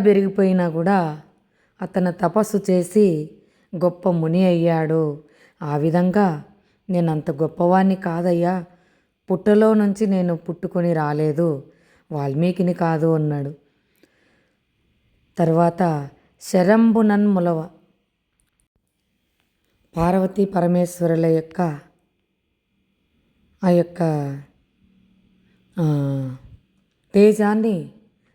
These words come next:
అగ్నిదేవుని మీద వదిలితే అగ్నిదేవుడు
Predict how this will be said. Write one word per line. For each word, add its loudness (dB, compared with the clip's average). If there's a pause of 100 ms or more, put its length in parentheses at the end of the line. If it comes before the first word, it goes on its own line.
(120)
అగ్నిదేవుని 2
మీద 0 (1400)
వదిలితే 0 (360)
అగ్నిదేవుడు 2